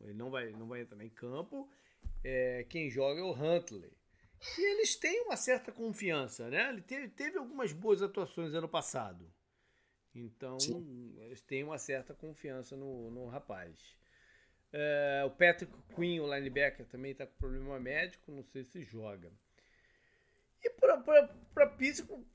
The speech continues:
Speaker 1: vai ser uma boa o Pickett ter o seu primeiro contato aí com essa rivalidade, né? Uma hora tem que acontecer.
Speaker 2: Sim.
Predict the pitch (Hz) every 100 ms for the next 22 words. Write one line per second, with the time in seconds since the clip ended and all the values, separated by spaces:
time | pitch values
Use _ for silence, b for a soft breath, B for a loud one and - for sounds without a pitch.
0 | 285 285 330 - 453 508 - 269 269 180
1 | 151 143 - 196 190 160 - - - 156
2 | 139 123 120 - 147 - 139 147 156 135
3 | 117 107 101 101 - 143 117 - 131 127
4 | 120 113 110 120 113 113 120 107 104 143
5 | 135 120 - - - 98 113 165 - 214
6 | 208 - - 139 160 - _ _ _ _
7 | _ _ _ _ - - 139 143